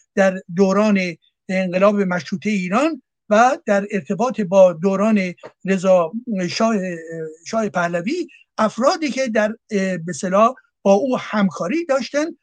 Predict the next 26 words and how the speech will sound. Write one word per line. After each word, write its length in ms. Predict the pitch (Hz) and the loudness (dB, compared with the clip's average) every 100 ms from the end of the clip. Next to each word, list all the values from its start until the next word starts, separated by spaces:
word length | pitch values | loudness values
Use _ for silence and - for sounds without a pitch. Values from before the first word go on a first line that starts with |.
| _ _ | _ _
تا 140 | 233 240 294 | -2 -2 -2
برسیم 520 | 381 370 233 262 269 | -4 -4 -4 -4 -2
به 160 | 214 220 | -2 0
دوران 460 | 190 202 202 208 202 | 2 2 4 2 0
پهلوی 520 | 185 175 180 175 190 | -2 -4 -4 -4 -6
دوم، 580 | 165 180 180 320 277 185 | -4 -4 -2 -2 -4 -6
برسیم 400 | 349 339 - 262 | -4 -4 -4 -4
به 100 | 214 | 0
نقطه 520 | 202 185 220 208 190 190 | -2 -2 -2 0 -2 -4
انقلاب 380 | 180 185 190 | -4 0 0
شوم 300 | 180 - 214 196 165 _ _ _ - | -2 -2 0 0 -2 _ _ _ -4
پنجاه 400 | 208 190 208 202 | 2 2 2 2
و 40 | |
هفت 340 | 170 277 320 - _ _ | 2 0 0 -4 _ _
و 280 | 233 269 311 - | 0 0 0 0
از 200 | 226 190 | 0 0
جمله 240 | 220 208 | 0 0
چهره‌هایی 480 | - 214 190 214 220 | -2 -2 0 0 0
که 160 | - 202 | -2 -2
به 120 | 175 | -2
هر 80 | 175 | -2
حال 120 | 185 | 0
اینجا 260 | 196 170 | -2 -2
دارید 280 | 180 185 196 180 | -4 -4 -4 -4
نشون 360 | 175 - 269 | -6 -4 -2
می‌دهید 420 | 254 208 240 240 | -2 -2 -4 -6